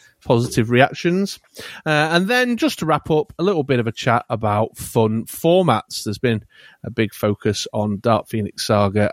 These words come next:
and the impact that it's had on the competitive meta. But has Dark Phoenix got a little bit more to offer? And what kind of impact do we think it might have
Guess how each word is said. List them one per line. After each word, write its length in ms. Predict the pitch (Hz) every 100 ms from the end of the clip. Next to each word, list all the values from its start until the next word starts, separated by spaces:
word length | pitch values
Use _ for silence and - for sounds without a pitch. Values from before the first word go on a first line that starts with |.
| 104
and 240 | 101 98
the 120 | 101
impact 360 | 107 - 107 -
that 120 | 104
it's 140 | -
had 320 | - 110 101 - -
on 320 | 107 104 98
the 140 | 107 98
competitive 880 | - 113 - 220 196 - - 113 -
meta. 560 | 120 170 - - 254 - _ - - - _
But 240 | 190 196 - _ _ -
has 140 | 220
Dark 240 | 269 233
Phoenix 400 | - 226 226 202
got 200 | - 214
a 60 | 185
little 360 | 202 214 208 185
bit 180 | 190
more 220 | 175 185 180
to 180 | - 175
offer? 260 | - 120 - - _
And 320 | - 120 120 110 -
what 220 | - 143 -
kind 160 | 135
of 80 | 120
impact 380 | 123 123 123 -
do 80 | 113
we 80 |
think 320 | 107 123 110 -
it 200 | 123 -
might 260 | 117 113
have 420 | - - 113 113